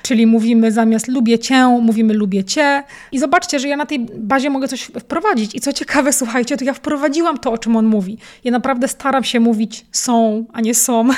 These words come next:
<laughs> i w zgodzie ze sobą, a nie „sobą”. Ale powiem wam szczerze, że jest to dla mnie trudne. I to pewnie wynika z tego, że przez wiele lat tak mówiłam. I ostatnio czytałam o tym, że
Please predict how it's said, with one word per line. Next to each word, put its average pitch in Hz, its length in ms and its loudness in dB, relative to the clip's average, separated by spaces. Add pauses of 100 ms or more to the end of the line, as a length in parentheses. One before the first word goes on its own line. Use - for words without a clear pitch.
(100)
<laughs> - 220 -20
i 240 60 -6
w 233 40 -4
zgodzie 254 360 0
ze 247 140 -2
sobą, 233 680 0 (280)
a - 80 -4
nie 226 140 2
„sobą”. 240 420 2 (680)
Ale 247 280 0
powiem 294 260 -2
wam 285 140 -4
szczerze, 254 480 -6
że 233 400 -2 (280)
jest 226 220 -6
to 240 60 -4
dla 233 100 0
mnie 269 120 -2
trudne. 226 580 -6 (300)
I 226 280 -4 (220)
to 247 80 -10
pewnie 254 240 -4
wynika 254 280 -4
z - 60 -8
tego, 254 240 -4
że 247 100 -4
przez 226 220 -6
wiele 240 220 0
lat 294 220 -6
tak 214 140 -2
mówiłam. 208 540 -2 (760)
I - 140 -10
ostatnio 269 300 -6
czytałam 254 380 -4
o 240 80 -6
tym, 247 200 -4
że 233 420 -2